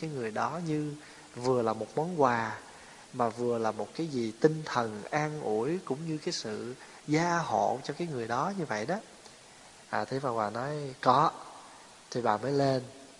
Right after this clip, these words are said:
Thì Pháp Hòa mới cho bà cái hình Phật Dược Sư nhỏ nhỏ với Đức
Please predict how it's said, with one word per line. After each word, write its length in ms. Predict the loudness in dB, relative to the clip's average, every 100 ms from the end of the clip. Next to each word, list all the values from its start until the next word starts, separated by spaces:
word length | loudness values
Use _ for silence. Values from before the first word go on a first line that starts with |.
| -20 -20 -14
Thì 80 | -6
Pháp 100 | 0
Hòa 180 | 4 4
mới 160 | 2 0
cho 300 | 4 4 4
bà 120 | 2
cái 160 | 0
hình 260 | -2 -2 -4 -8
Phật 140 | -8 -6
Dược 180 | -6
Sư 340 | -2 0 0 -2
nhỏ 100 | -6
nhỏ 400 | -4 0 2 0 -2
với 100 |
Đức 80 | -4